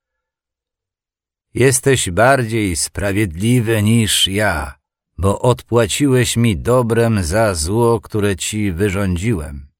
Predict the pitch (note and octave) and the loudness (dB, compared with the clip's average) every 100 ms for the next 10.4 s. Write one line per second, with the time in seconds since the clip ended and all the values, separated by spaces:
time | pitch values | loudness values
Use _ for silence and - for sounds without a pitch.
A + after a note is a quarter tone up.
0 | _ _ _ - D#3 E3+ D#3+ E2 A#2 E3 | _ _ _ 0 2 4 2 0 -2 -2
1 | C#3 - B2+ A2+ F2+ E2+ C3 C3 C#3+ A#2 | -2 0 2 2 0 -2 0 2 2 2
2 | C3+ D3+ C#3+ C3 - - B2 B2+ A#2 F2+ | 2 2 2 -2 -4 -4 -2 0 0 0
3 | D2+ D#3 D3 C3+ B2 F2 E2 E2+ C#3 C3+ | 2 2 2 0 -2 -4 -6 0 0 2
4 | B2 B2 B2 B2 A#2+ A#2+ C3 C#3 G#2 - | 2 2 2 2 2 2 2 0 -2 -8
5 | _ _ _ _ _ - E2 F2+ F2+ A2+ | _ _ _ _ _ -2 0 2 2 2
6 | A#2+ B2 A#2 G#2+ D#2 F#2 C#3 B2+ - C#2+ | 4 2 2 0 0 0 0 0 -4 -2
7 | G2+ A#2+ A#2+ A#2 G#2 G#2 G#2+ - G2+ A2 | 0 2 2 2 0 0 -2 -2 0 0
8 | A2 - - A2 G#2 F#2+ F#2+ G#2+ A2 - | 0 -4 -4 0 2 2 0 0 -2 -2
9 | G#2+ F2+ A#2 A2+ A#2+ A2+ G2 F#2+ C#2 C2+ | 0 0 0 0 0 -2 -2 -4 -6 -10
10 | - D2+ C#2 - | -14 -16 -16 -20